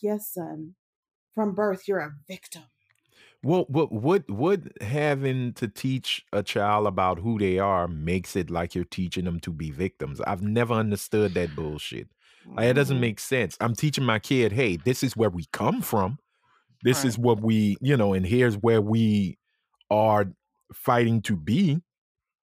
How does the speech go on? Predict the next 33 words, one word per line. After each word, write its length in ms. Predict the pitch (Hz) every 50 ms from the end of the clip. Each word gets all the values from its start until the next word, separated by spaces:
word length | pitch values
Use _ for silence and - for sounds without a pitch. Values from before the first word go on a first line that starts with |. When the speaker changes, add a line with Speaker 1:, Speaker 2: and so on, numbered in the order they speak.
| _ _ _ _ -
Speaker 2:
But 300 | - 101 90 117 120 104 -
a 100 | 117 113
victim, 420 | 90 90 123 143 - - 131 120 113
you 200 | 113 117 104 95
are 80 | 90
not. 360 | 95 92 127 185 190 - - _ _ _ _ _ _ _ _ _ -
You 180 | - 120 131 123
know, 260 | 107 98 90 85 82 80
you've 220 | 78 101 117 113 -
Speaker 1:
Or 60 | 107
Speaker 2:
come 140 | 139 147 175
Speaker 1:
like, 140 | 190 190 190
Speaker 2:
through 160 | 185 151 123
a, 20 | 110
Speaker 1:
"Hey, 260 | 107 104 104 185 117
Speaker 2:
you 100 | 117 101
come 260 | - - 127 190 302
from 200 | - 185 151 123
a 60 | 110
Speaker 1:
you 80 | 95 104 110
have 0 |
Speaker 2:
struggle, 240 | 110 101 101 98 -
Speaker 1:
that 100 | 185 110
Speaker 2:
but 140 | 107 - -
you're 80 | 104 95
not 300 | 95 95 101 110 - -
struggling. 500 | - - 110 110 98 - - - - - _ _ _ _ _ _ _ _ _ _ _ _ _ -
Speaker 1:
you 120 | 214 240 247
have 180 | 233 220 208
that 160 | 202 202 190 -
Speaker 3:
Right. 80 | -
Speaker 1:
talk 340 | 285 214 196 190 190 190 -
of, 580 | 185 175 175 175 170 165 165 165 160 165 -